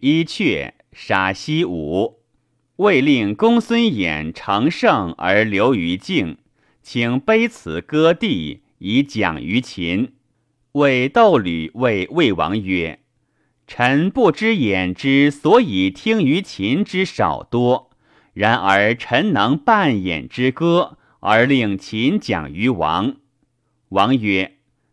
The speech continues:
：“奈何？”对曰：“王不若与斗履关内侯，而令赵。王重其行而好奉之，因扬言曰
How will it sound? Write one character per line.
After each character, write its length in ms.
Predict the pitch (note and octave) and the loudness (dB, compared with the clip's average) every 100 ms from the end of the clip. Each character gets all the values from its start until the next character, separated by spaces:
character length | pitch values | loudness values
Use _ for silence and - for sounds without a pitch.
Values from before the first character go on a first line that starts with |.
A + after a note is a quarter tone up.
| _ | _
：“奈 280 | G2 G#2+ F2+ | -4 -2 -2
何？” 460 | F2 F#2 F#2+ A2 - _ _ _ _ _ _ | -6 -2 0 0 -4 _ _ _ _ _ _
对 240 | G#3 F#3+ F2+ | 0 0 0
曰 440 | F2+ G2 G#2 - _ _ _ _ _ | -2 -4 -4 -10 _ _ _ _ _
：“王 320 | C3 D3+ B3 | 2 4 4
不 180 | C#3 D3+ | 2 2
若 440 | G#3+ F3+ F#2+ D#2 - | 4 4 4 0 -6
与 260 | G2 F#2+ | -4 -4
斗 360 | F#2+ A3+ F#3+ G#2+ | 2 6 6 4
履 360 | F2 D2+ C2 _ | 0 -6 -10 _
关 300 | - D#3 E3+ | 2 4 4
内 180 | D#3+ F2 | 0 -2
侯， 560 | - E2 E2+ B2+ - _ _ _ | -6 -4 -2 -2 -4 _ _ _
而 300 | G#2+ G2+ A#2 | 0 2 2
令 340 | E3 D#3+ F#2 | 2 2 2
赵。 440 | F2 D3 E2 - _ _ _ _ _ _ | 2 2 2 -4 _ _ _ _ _ _
王 380 | A2+ A#2+ C3+ F#3+ | 0 4 4 2
重 280 | - B3 C3+ | 2 2 2
其 220 | - G#3 | 0 -6
行 480 | - G#2 G2+ B2+ F3 | -6 -4 0 0 -2
而 260 | F#2+ F#2 A2 | -2 0 0
好 300 | - G#3+ A#2 | 2 2 2
奉 340 | - A3+ G2 | 4 2 2
之， 440 | D#2 G#2+ G#2+ A#2 _ _ _ _ | -4 -4 -4 -4 _ _ _ _
因 380 | C#3+ D3 D#3+ A#2 | 2 4 2 0
扬 220 | A#2 E3+ | 2 2
言 340 | A2 F2 B2+ | -2 0 0
曰 400 | G2+ F2 E2+ - | 0 -2 -4 -8